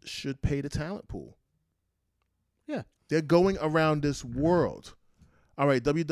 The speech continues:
Speaker 1: and W W E, W W E only pays for ten people's travel. Just so you know that.
Speaker 2: Okay.
Speaker 1: And they pay for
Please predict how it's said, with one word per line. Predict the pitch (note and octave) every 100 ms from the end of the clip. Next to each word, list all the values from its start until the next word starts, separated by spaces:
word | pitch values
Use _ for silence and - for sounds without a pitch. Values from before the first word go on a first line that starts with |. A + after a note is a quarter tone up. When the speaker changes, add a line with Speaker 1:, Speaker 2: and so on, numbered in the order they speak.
| D3+
Speaker 1:
and | C#3
W | C#3+ G3
W | G3+ G3 F#3 F#3
E, |
W | F#3 D3 F3+
W | F#3+ F3+ F#3
E | G3
only | - E3+
pays | D#3+ F3 F3
for | -
ten | - F3 E3+
people's | F3 D#3 C#3+
travel. | - E3 D#3+ A2 - _ _ _ _ _ _ _ _ _ _ _ _ _ _
Just | - D#3
so | F3+
you | D3+
know | D3 B2+
that. | D#2+ _ _ _ _
Speaker 2:
Okay. | C#3 - A2+ B2+ _ _
Speaker 1:
And | B2+ C3
they |
pay | C3+ C#3
for | C3 C3